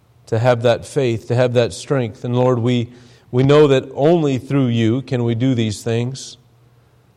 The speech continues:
Lord, as, as we walk day by day, I, I, uh, I know and I praise you that you are, that you are, um, working in our life, each one of our lives, to,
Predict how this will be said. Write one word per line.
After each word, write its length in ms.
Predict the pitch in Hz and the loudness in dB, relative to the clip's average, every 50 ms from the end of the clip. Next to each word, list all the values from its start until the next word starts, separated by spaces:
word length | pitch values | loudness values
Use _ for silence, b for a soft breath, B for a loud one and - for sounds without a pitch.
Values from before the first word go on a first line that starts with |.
| _ _ | _ _
Lord, 340 | 127 120 127 135 135 131 127 | 0 2 4 4 6 6 6
as, 360 | 123 120 117 110 - - - | 4 4 2 -2 -6 -14 -12
as 280 | - 117 131 127 117 | -6 -4 -2 -2 0
we 140 | 117 127 127 | 0 0 0
walk 360 | 123 120 135 139 139 135 - | 2 4 4 4 4 2 0
day 160 | 139 143 135 135 | 0 0 2 2
by 220 | 110 127 123 120 | 4 4 2 4
day, 500 | 113 127 127 127 123 120 113 113 113 110 | 2 2 2 2 4 4 4 4 2 0
I, 80 | 107 - b b b b b b b - | 0 -4 b b b b b b b -8
I, 280 | 113 117 113 110 110 107 | -4 -2 -2 -2 -2 -4
uh, 280 | 104 104 101 101 107 113 120 123 - _ _ _ _ _ _ _ _ _ _ _ _ _ _ _ _ _ _ _ _ - - - | -4 -6 -6 -8 -10 -12 -14 -16 -20 _ _ _ _ _ _ _ _ _ _ _ _ _ _ _ _ _ _ _ _ -20 -8 -4
I 80 | 120 123 | -2 2
know 320 | 127 135 135 135 127 120 | 4 4 6 6 6 4
and 100 | - 113 | 2 2
I 80 | 113 110 | 0 -2
praise 300 | - 143 135 135 120 113 | 0 0 0 0 0 0
you 180 | 117 117 117 | 0 0 2
that 200 | 110 113 120 - | 2 2 2 2
you 200 | 131 123 127 123 | 0 0 2 4
are, 260 | 117 113 113 107 98 b b b b b b b b | 4 4 4 0 -2 b b b b b b b b
that 120 | - 120 | -6 -4
you 240 | 110 131 131 135 127 | -2 0 2 4 4
are, 320 | 127 120 117 113 113 110 110 | 4 4 4 2 2 0 0
um, 480 | 107 104 104 104 101 101 101 101 104 - _ _ _ _ _ _ _ _ _ _ _ _ _ _ _ | -2 -2 -2 -4 -6 -8 -10 -12 -14 -16 _ _ _ _ _ _ _ _ _ _ _ _ _ _ _
working 380 | - 131 151 151 151 151 147 143 | 2 2 2 2 2 0 -2 0
in 100 | 139 131 | 2 2
our 100 | 120 117 | 4 4
life, 560 | 113 120 127 123 117 113 - - - - _ _ - _ | 4 4 4 4 2 0 -4 -8 -18 -20 _ _ -20 _
each 240 | - 127 123 117 - | -8 -8 -6 -4 0
one 140 | 139 131 127 | 0 0 2
of 80 | 117 | 2
our 120 | 117 113 110 | 2 2 4
lives, 380 | 110 110 110 110 110 104 104 | 4 4 4 2 0 -2 -4
to, 380 | - - - 123 117 110 107 - | -8 -8 -6 -4 -4 -4 -6 -8